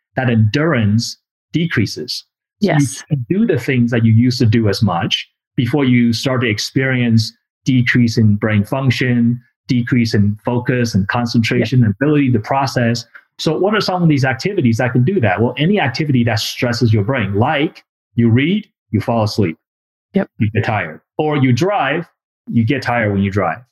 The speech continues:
Speaker 1: or you drive okay, but once you get there, you get out
Speaker 2: You're
Speaker 1: of the car,
Speaker 2: exhausted.
Speaker 1: you get in your
Speaker 2: Mm-hmm.
Speaker 1: house, you're like, "Man, I need to take a nap." You know, you go to the supermarket, you go to Costco, you come <laughs> back from Costco.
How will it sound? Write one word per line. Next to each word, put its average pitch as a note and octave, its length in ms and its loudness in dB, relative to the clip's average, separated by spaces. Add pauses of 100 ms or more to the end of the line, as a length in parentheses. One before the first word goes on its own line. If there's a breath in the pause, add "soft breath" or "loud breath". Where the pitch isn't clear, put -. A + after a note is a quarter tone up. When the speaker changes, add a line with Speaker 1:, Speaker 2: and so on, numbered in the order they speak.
(160)
Speaker 1:
or C3 200 0
you B2 160 2
drive D3 300 0
okay, D3 320 -4
but C#3 140 -2
once C3 220 0
you B2 60 2
get D#3 300 -4
there, A#2 480 -2
you A#2 80 2
get D3 160 0
out D3 80 0
Speaker 2:
You're G3+ 140 0
Speaker 1:
of G#3+ 40 -2
the F3 140 -2
car, F3 160 0
Speaker 2:
exhausted. E3+ 340 -4 (100)
Speaker 1:
you C3 80 0
get D#3+ 160 -2
in - 120 2
your C#3+ 100 2
Speaker 2:
Mm-hmm. C3 80 0
Speaker 1:
house, C#3+ 340 0
you're D3+ 80 0
like, C3 240 -2
"Man, F3+ 320 2
I C#3 120 0
need C3 200 0
to C3 60 -2
take C3+ 100 0
a A2+ 60 0
nap." B2+ 400 0
You A#2+ 60 4
know, A#2+ 80 4
you B2 80 2
go D#3+ 80 2
to D3 80 0
the - 20 0
supermarket, C#3+ 600 -2
you C#3 80 0
go G3 80 0
to F3 80 -2
Costco, A#2+ 720 0 (140 loud breath)
you A#2+ 100 2
come C#3+ 180 -2
<laughs> C3+ 80 0
back B2+ 140 -4
from B2+ 160 2
Costco. A2+ 480 -2